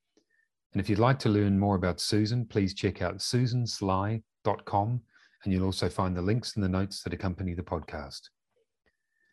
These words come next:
And just before we leave today's conversation, we would love to have you as part of our official The New P and L community. So if you're interested in learning more about our movement to bring more principled leadership to business,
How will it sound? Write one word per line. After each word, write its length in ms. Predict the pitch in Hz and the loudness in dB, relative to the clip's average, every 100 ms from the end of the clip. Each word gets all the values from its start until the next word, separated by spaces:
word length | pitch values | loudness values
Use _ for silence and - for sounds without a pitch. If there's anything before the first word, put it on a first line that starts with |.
| _ _ | _ _
And 100 | 107 | -2
just 140 | 147 - | 0 0
before 240 | 135 143 | 4 6
we 100 | 123 | 6
leave 220 | 117 113 | 4 2
today's 280 | - 101 95 | 2 2 2
conversation, 840 | - 95 90 - 90 - 82 78 _ _ _ _ | 2 0 0 2 0 0 -8 -10 _ _ _ _
we 120 | 120 117 | 0 2
would 140 | 107 | 4
love 300 | 110 127 107 | 4 4 2
to 100 | 104 | 0
have 180 | 110 101 | 2 2
you 140 | 95 | 2
as 100 | 90 | 0
part 240 | - 98 92 | 0 0 2
of 100 | 92 | 0
our 180 | 85 | -2
official 400 | 85 - 107 110 | -2 -4 -2 -2
The 100 | 98 | 0
New 180 | 92 95 | 2 0
P 160 | 95 90 | 0 -2
and 80 | 87 | -2
L 140 | 85 | -4
community. 680 | - 90 85 78 - 69 - _ _ _ _ _ _ _ _ - | -6 -6 -6 -6 -10 -12 -14 _ _ _ _ _ _ _ _ -12
So 100 | - | -8
if 80 | 92 | -6
you're 160 | 82 | -4
interested 540 | 117 120 - 127 143 120 | 0 0 0 0 2 4
in 120 | 110 | 4
learning 280 | 113 107 98 | 4 4 4
more 220 | 104 98 | 4 2
about 200 | 90 85 | 2 0
our 120 | 87 | 0
movement 460 | 92 113 110 123 113 | 2 0 0 -4 -2
to 60 | |
bring 240 | 95 90 85 | -2 0 -2
more 180 | 82 - | -6 -4
principled 520 | - 123 - 95 87 | -2 -2 -2 -4 -2
leadership 460 | 92 95 82 - - | 0 -2 -4 -10 -10
to 60 | - | -4
business, 540 | 101 101 120 117 - | -4 -2 -4 -6 -10